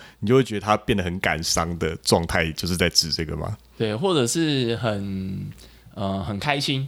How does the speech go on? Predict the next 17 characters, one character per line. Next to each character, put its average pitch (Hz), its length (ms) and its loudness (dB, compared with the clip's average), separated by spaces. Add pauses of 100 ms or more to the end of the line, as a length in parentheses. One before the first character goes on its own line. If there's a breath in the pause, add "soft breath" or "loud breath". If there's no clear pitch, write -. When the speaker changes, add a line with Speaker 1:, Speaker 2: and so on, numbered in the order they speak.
Speaker 2:
因 135 100 -4
为 131 160 0
一 131 40 -2
些 120 580 -2
很 104 140 -6
单 120 160 2
纯 117 140 -4
的 104 100 -6
事 107 120 -6
物 104 100 -8
开 104 200 -6
心 101 340 -8
也 98 140 -8
是。 - 240 -6 (640)
Speaker 1:
哦， 85 680 -2
会， 113 120 6
Speaker 2:
对。 98 100 -4